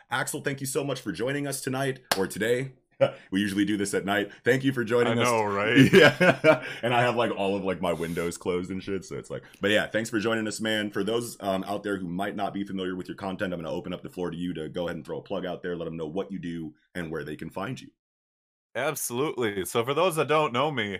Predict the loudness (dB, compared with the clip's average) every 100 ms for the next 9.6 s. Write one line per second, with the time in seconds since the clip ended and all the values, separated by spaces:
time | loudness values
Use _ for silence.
0 | -6 -4 -2 -2 -4 -8 -8 -8 -6 -6
1 | -6 -14 -12 -10 -10 -8 -8 -8 -8 -8
2 | -8 -8 -4 -4 -4 -12 _ 2 2 -2
3 | -18 -20 _ _ 0 2 2 2 2 0
4 | 0 -4 -12 -2 0 2 2 0 4 2
5 | 2 -2 0 0 0 -4 -4 -8 -12 -16
6 | _ -2 2 4 2 0 0 0 0 -4
7 | -6 -2 0 0 -4 -4 -4 -2 -4 -6
8 | -8 -8 -8 -10 -8 -4 -4 -4 -6 -6
9 | -6 -4 -4 -4 -4